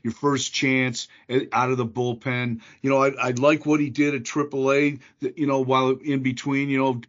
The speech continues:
promotions and demotions. He goes seven and two, uh, at, at Columbus, three point three eight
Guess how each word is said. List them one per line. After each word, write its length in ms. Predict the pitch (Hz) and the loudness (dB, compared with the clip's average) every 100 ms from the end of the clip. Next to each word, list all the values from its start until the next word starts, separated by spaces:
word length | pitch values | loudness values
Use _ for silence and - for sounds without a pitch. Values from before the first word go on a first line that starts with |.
| - | -6
promotions 600 | 123 131 135 139 131 127 | -2 0 0 0 -4 -2
and 120 | 113 | -2
demotions. 680 | 120 127 139 143 147 143 - - - | 0 2 2 0 -4 -4 -10 -20 -10
He 100 | 127 | -2
goes 240 | 120 113 | 0 0
seven 340 | - 143 147 | 2 2 2
and 160 | 139 117 | -2 -4
two, 480 | - 147 147 151 147 _ _ _ - - | -2 4 6 4 -2 _ _ _ -20 -6
uh, 320 | 127 120 117 | -2 0 0
at, 260 | 120 117 104 - | -2 -6 -8 -10
at 200 | 117 - | -10 -8
Columbus, 640 | - 123 151 151 147 - | -4 2 2 4 2 0
three 200 | - 147 | -4 -4
point 360 | - 147 147 127 | -2 -4 -4 -4
three 300 | 139 147 143 | -4 0 4
eight 400 | 139 147 147 | 4 4 0